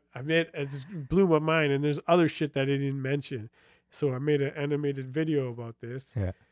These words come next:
Speaker 1: And by the time, uh, six weeks from now, probably, it'll be, it'll be ready.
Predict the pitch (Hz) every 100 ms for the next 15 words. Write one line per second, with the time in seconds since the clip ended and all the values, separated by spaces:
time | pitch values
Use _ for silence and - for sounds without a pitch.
0 | _ _ - 131 127 127 - _ - -
1 | _ _ - 131 131 - 143 139 139 139
2 | 131 127 127 120 - _ _ _ _ _
3 | _ _ _ _ _ _ _ _ _ -
4 | - - 160 - 156 147 - 156 160 170
5 | 170 175 175 175 175 202 190 - 131 120
6 | 127 127 131 127 120 _ _ _ _ _
7 | _ _ _ _ - 127 127 135 135 135
8 | 110